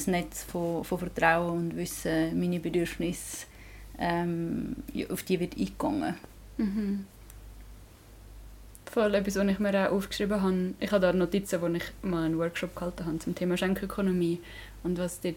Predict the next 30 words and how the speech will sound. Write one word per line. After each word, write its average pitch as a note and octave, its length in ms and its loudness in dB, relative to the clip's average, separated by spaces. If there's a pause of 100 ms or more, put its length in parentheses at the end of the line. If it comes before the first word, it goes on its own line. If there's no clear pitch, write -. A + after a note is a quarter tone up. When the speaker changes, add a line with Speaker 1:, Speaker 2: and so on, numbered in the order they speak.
(260)
Speaker 2:
ich F#3+ 140 -6
mir F#3 140 2
aufgeschrieben F#3 320 0
habe, F3+ 140 4
ist, F3 140 -2
dass F3 280 -6
im E3+ 280 2
kapitalistischen F#3 1160 0
Wirtschaftssystem F3 840 0 (280)
fließt - 540 -2 (640)
Ressourcen G#3 1040 2
fliessen F3 340 -2
dort D#3+ 200 2
hin, D3+ 120 0
wo D3+ 80 0
Macht F3+ 320 2
ist. D4+ 300 2 (560)
Und D3+ 500 2
in E3+ 180 0
einer D#3+ 120 -2
Schenkökonomie E3+ 840 2
fliessen D#3 440 -2 (120)
die D#3+ 60 -2
Ressourcen E3+ 800 0
dort D#3 180 0
hin, - 120 -6
wo D#3+ 40 -4
das D#3 100 -6
Bedürfnis - 640 -2
ist. - 300 -8